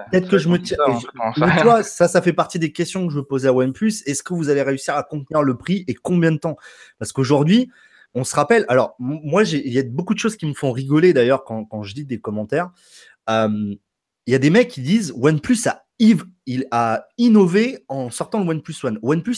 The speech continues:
Speaker 1: n'a pas innové en sortant le OnePlus One. En fait, le succès du OnePlus One résidait en deux facteurs.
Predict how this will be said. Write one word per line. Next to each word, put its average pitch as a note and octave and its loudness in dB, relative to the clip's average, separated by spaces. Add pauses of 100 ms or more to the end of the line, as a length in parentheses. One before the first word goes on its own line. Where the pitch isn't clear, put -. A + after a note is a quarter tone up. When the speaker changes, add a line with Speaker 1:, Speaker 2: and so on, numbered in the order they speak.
Speaker 1:
n'a A2+ -2
pas G3+ 0
innové F3+ 6
en A2 -6
sortant A2+ -8
le G#2+ -2
OnePlus G#2 -4
One. F#2 -8 (560)
En D3 2
fait, - 0 (320)
le A#2+ -2
succès - -6
du D3+ -4
OnePlus E3+ -2 (100)
One G3+ -2
résidait D3 -4
en A#2 -2
deux A2 0
facteurs. E3 -6